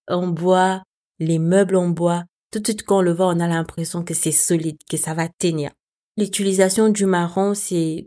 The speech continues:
dans le salon, dans les bureaux ou dans les espaces du travail. Le noir a ses côtés sophistiqués,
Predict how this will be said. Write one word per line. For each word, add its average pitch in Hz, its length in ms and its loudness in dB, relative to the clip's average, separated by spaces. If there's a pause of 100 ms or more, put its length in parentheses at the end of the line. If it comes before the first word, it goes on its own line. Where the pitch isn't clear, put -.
(140)
dans 165 140 0
le 156 180 -2
salon, 190 720 -2 (400)
dans 202 160 4
les 190 180 4
bureaux 165 640 -2 (160)
ou 208 200 -4
dans 180 140 2
les 170 320 0
espaces 190 720 -4
du 175 220 -10
travail. 170 500 -4 (300)
Le 202 160 4
noir 254 600 2 (100)
a 196 100 -2
ses 220 260 0
côtés 240 580 0
sophistiqués, - 1000 -2